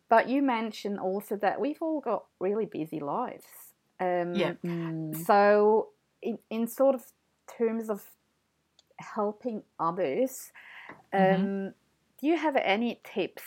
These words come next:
Speaker 1: that you would share with them apart from what you have already mentioned, you know, how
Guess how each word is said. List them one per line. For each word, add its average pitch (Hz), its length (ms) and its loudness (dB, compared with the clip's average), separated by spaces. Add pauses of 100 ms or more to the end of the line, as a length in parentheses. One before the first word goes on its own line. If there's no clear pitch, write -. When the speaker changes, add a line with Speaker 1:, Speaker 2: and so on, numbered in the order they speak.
Speaker 1:
that 185 240 2
you 180 140 -4
would 165 180 -4
share 165 380 0
with 156 300 -4
them 160 480 -6 (720)
apart 175 420 4
from 165 240 0
what 160 220 -2
you 170 160 -6
have 170 220 -2
already 165 480 0
mentioned, 156 520 -8
you 175 80 -8
know, 160 240 -4
how 175 260 -2